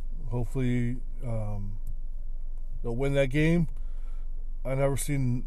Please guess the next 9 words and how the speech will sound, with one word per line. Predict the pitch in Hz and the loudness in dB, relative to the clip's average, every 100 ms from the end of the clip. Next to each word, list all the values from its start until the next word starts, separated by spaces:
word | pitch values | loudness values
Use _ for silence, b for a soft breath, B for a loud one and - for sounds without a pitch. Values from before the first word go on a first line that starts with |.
| - | -2
Vancouver | 131 123 135 127 123 | -2 0 0 0 -2
play | 139 139 | 0 2
before, | 135 135 143 143 147 | 2 0 2 2 2
so | - 127 120 120 | 0 0 0 0
this | 123 120 | 0 0
will | |
be | 123 120 120 123 | 0 0 -2 -2
nice. | 131 123 135 - - | 0 0 0 -2 -2
Um, | 123 110 113 107 | -2 -2 -2 -2